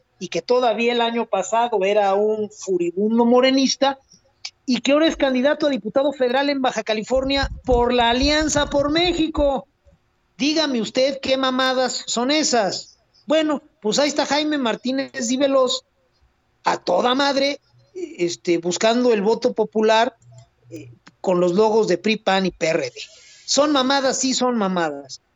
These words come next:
Eh, contra eso, ¿qué vacuna tenemos? Pues una ciudadanía informada que sea capaz, insisto, de tener un ojo sobre López y Morena para nunca más volverlos a votar, y el otro ojo encima de los grupos, de los restauradores,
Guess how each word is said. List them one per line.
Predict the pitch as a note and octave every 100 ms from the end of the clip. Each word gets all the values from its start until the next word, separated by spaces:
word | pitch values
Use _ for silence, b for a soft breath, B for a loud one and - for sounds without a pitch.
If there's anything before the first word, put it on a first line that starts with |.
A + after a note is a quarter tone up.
| _ _ _ _ _
Eh, | D4+ -
contra | - _ _ B3 A3+ A3+ A3+ A3+ A3+ B3+
eso, | D4 C#4 C4+
¿qué | C#4 C#4
vacuna | A#3+ A#3 C#4+ C#4
tenemos? | C4 B3+ C4+ C4 -
Pues | - G#3+
una | D4+
ciudadanía | C4+ C4 B3+ C4+
informada | C#4+ C4 B3+ B3+ B3+
que | G#3
sea | - B3+
capaz, | B3 A#3+ C4 B3+ - - _ _ _ _ _ _ _
insisto, | F#3 F#3+ C4 - B3 A#3+ -
de | F3
tener | E3+ A#3 C#4
un | C4+
ojo | C#4 C4
sobre | B3 G3+ G3+
López | A#3+ A#3+ A#3 - -
y | G#3
Morena | G#3 A3 A3 A3+ -
para | F3+ D#3 D3+
nunca | A3 A#3 G#3+
más | G#3+ G#3+
volverlos | F3 E3 G#3 G#3+
a | A3
votar, | A3 G#3 G#3+ - _ _ _
y | A#3
el | A#3+
otro | D#4 D4 C#4
ojo | C#4 D4
encima | A#3 G#3+ - C#4 C4+
de | A#3
los | G#3 G#3
grupos, | G#3 C4 - B3 A3+
de | F#3+
los | F#3+
restauradores, | F#3 - F#3+ F#3 G3 A3+ A3+ A3+ -